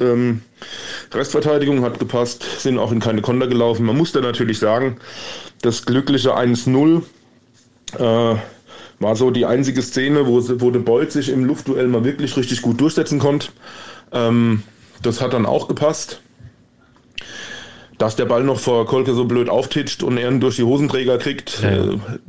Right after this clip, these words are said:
Speaker 1: das Glück darf man halt auch mal haben, wie das Sepp vorhin gesagt hat, gegen Hamburg haben wir uns auch so Pille-Palle-Tor gefangen und, äh, ist auch nicht das einzige die Saison gewesen. Und daher, das Glück musst du halt auch mal haben,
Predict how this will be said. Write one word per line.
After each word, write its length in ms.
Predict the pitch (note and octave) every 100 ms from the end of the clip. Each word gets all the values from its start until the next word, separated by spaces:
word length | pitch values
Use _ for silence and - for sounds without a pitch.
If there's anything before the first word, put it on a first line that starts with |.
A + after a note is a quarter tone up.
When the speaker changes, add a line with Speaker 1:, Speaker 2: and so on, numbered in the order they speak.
| - - - A#2+ -
Speaker 1:
das 220 | A#2+ -
Glück 240 | C#3 D3+
darf 180 | B2+ A#2
man 120 | B2
halt 100 | A#2
auch 120 | B2
mal 140 | C3+ C3
haben, 200 | C3+ C3
wie 80 | A#2
das 120 | A#2
Sepp 140 | A#2
vorhin 220 | - A#2 A2
gesagt 260 | A#2 -
hat, 120 | A#2
gegen 200 | A2+ G#2+
Hamburg 400 | G#2 A#2 A#2 A2+ - - - - -
haben 140 | A2
wir 80 | A2+
uns 160 | A2
auch 140 | A#2 A#2+
so 100 | B2+
Pille-Palle-Tor 680 | B2 A#2+ A#2+ A#2+ - B2 A#2
gefangen 360 | A#2+ B2 B2
und, 340 | A#2 A2+ G#2+ A#2+
äh, 120 | G#2+
ist 240 | G#2 -
auch 100 | -
nicht 160 | A2+ G#2
das 120 | G#2
einzige 420 | - B2 C#3+ B2+
die 80 | A#2+
Saison 320 | A#2+ A2 A#2+
gewesen. 460 | A2+ A2 A2 G#2+ - - - - - - -
Und 100 | A#2
daher, 240 | F#2 A2 A2+
das 140 | G#2
Glück 200 | A#2+ A#2
musst 200 | B2+ -
du 40 | G2
halt 140 | G2
auch 140 | F#2+
mal 120 | G2 F#2
haben, 380 | C#3 F3 C#3+